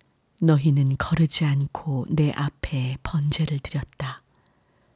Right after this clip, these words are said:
나는 너희 집 소를 앗아가지 않으며 너희 우리에서 염소를 앗아가지 아니하리라.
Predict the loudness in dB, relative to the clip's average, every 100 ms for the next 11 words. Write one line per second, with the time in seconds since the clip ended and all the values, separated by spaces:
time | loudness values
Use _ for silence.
0 | _ _ _ _ _ _ _ _ _ 4
1 | 6 8 6 8 4 4 0 0 0 -2
2 | -4 -14 -2 2 4 4 0 0 -4 -4
3 | -4 -2 -2 0 0 0 0 0 -2 -6
4 | -16 -20 -20 -20 -6 2 4 4 2 2
5 | 4 4 2 2 -2 -4 -4 -4 -12 0
6 | 4 4 4 0 -2 -2 -2 -6 -4 -4
7 | -2 0 0 0 0 -2 -4 -6 -6 -10